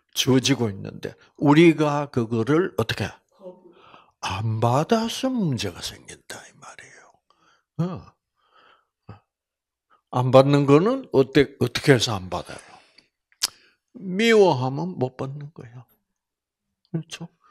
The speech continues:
분노하면 못 받는 거예요. 두려워하면. 왜? 사랑 안에는 두려움이란 건 없어. 근데 나는 두려워. 어, 하나님이, 하나님이 무서워.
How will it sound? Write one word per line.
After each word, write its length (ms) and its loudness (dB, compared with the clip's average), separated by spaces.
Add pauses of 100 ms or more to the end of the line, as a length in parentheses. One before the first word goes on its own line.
(240)
분노하면 800 -4
못 200 -16
받는 260 -14 (160)
거예요. 200 -20 (880)
두려워하면. 800 -6 (640)
왜? 180 -4 (240)
사랑 760 -6
안에는 720 -4 (800)
두려움이란 880 -4
건 180 -12 (100)
없어. 380 -20 (640)
근데 320 -6
나는 420 -8 (280)
두려워. 440 -14 (580)
어, 260 -12 (200)
하나님이, 800 -2 (320)
하나님이 640 8
무서워. 720 -6